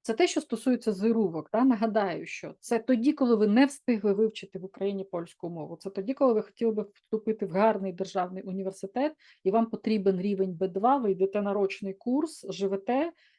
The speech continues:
вивчаєте, не менше, ніж двадцять годин на тиждень польську мову і,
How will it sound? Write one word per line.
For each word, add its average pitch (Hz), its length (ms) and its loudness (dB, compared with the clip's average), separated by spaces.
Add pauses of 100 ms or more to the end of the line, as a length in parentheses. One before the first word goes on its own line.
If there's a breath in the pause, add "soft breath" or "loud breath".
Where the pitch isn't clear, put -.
вивчаєте, 247 760 0 (360 soft breath)
не 196 160 -2
менше, 220 300 2
ніж 190 140 -2
двадцять 196 440 -4
годин 190 240 -2
на 180 80 -8
тиждень 180 500 -4
польську 180 380 -4
мову 254 600 2
і, 214 360 -2